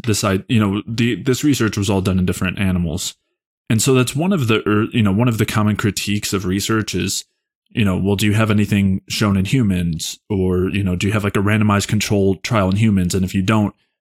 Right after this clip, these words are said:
then this me-, is meaningless." And I just wanted to mention really quickly that you don't need that, like, you don't need a randomized controlled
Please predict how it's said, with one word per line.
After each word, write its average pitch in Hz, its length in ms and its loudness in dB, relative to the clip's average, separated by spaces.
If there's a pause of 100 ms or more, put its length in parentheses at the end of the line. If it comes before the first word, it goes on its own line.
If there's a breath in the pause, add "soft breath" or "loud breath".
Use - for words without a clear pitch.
(160)
then 104 240 2
this - 340 -2
me-, 104 180 0
is 98 160 0
meaningless." 95 640 0 (800)
And 107 500 2 (120)
I 123 40 -2
just 139 140 0
wanted 101 240 2
to 92 300 0 (640)
mention 92 400 2
really 92 220 2
quickly 123 400 0
that 95 320 -2 (1120)
you 107 160 2
don't 110 340 2
need 113 440 2 (220)
that, 110 380 0
like, 107 220 4
you 110 40 4
don't 120 160 2
need 104 200 4
a - 20 2
randomized 98 480 2
controlled 98 480 0